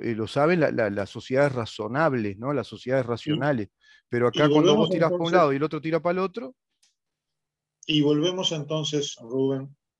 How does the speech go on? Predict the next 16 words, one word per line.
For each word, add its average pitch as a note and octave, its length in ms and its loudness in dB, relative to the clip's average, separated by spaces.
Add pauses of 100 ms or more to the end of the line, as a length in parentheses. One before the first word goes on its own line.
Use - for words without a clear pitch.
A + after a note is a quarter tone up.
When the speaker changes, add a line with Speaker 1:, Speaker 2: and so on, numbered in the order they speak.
(420)
Speaker 2:
al A2+ 120 -8
problema, A#2 680 -6
a G2+ 120 -10
uno C3 280 -2
de G#2+ 80 -2
los G#2 100 -2
problemas A2 500 -6
iniciales G#2+ 500 -2
que G2+ 100 -4
habíamos F#2+ 340 -6
mencionado, G#2 720 -2 (360)
que G#2+ 80 0
Speaker 1:
Mm. G#2+ 40 6
Speaker 2:
es G#2 120 4
la A2+ 80 4
educación. F#2+ 680 -2